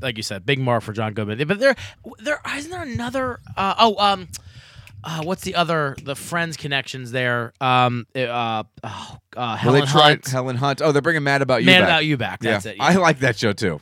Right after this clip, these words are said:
Speaker 1: I did like
Speaker 2: Which,
Speaker 1: that
Speaker 2: as a
Speaker 1: show.
Speaker 2: dude, you shouldn't
Speaker 1: Yeah.
Speaker 2: say out loud. But
Speaker 1: No,
Speaker 2: uh,
Speaker 1: you
Speaker 2: I was,
Speaker 1: shouldn't.
Speaker 2: I was single.
Speaker 1: That
Speaker 2: I
Speaker 1: was a
Speaker 2: was
Speaker 1: good, that was a good
Speaker 2: I
Speaker 1: show.
Speaker 2: loved Paul Reiser.
Speaker 1: He's good. He's funny.
Speaker 2: Yeah, he's very,
Speaker 1: He's
Speaker 2: very funny.
Speaker 1: underrated.
Speaker 2: They're bringing that back. They tried Murphy Brown, and that went away. So I
Speaker 1: That
Speaker 2: wonder
Speaker 1: wasn't very good.
Speaker 2: Mad About You should be coming out soon.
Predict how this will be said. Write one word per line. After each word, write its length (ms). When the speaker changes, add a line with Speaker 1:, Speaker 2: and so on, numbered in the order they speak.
Speaker 1:
I 120
did 120
like 140
Speaker 2:
Which, 140
Speaker 1:
that 60
Speaker 2:
as 100
a 80
Speaker 1:
show. 40
Speaker 2:
dude, 220
you 80
shouldn't 280
Speaker 1:
Yeah. 40
Speaker 2:
say 140
out 120
loud. 280
But 140
Speaker 1:
No, 120
Speaker 2:
uh, 40
Speaker 1:
you 60
Speaker 2:
I 40
was, 80
Speaker 1:
shouldn't. 200
Speaker 2:
I 100
was 140
single. 240
Speaker 1:
That 40
Speaker 2:
I 60
Speaker 1:
was 60
a 40
Speaker 2:
was 80
Speaker 1:
good, 160
that 120
was 100
a 40
good 140
Speaker 2:
I 60
Speaker 1:
show. 80
Speaker 2:
loved 320
Paul 160
Reiser. 360
Speaker 1:
He's 220
good. 180
He's 160
funny. 280
Speaker 2:
Yeah, 160
he's 180
very, 280
Speaker 1:
He's 80
Speaker 2:
very 120
funny. 80
Speaker 1:
underrated. 320
Speaker 2:
They're 100
bringing 220
that 120
back. 220
They 80
tried 300
Murphy 260
Brown, 380
and 100
that 160
went 160
away. 240
So 160
I 60
Speaker 1:
That 80
Speaker 2:
wonder 180
Speaker 1:
wasn't 300
very 200
good. 360
Speaker 2:
Mad 160
About 200
You 140
should 260
be 120
coming 320
out 180
soon. 220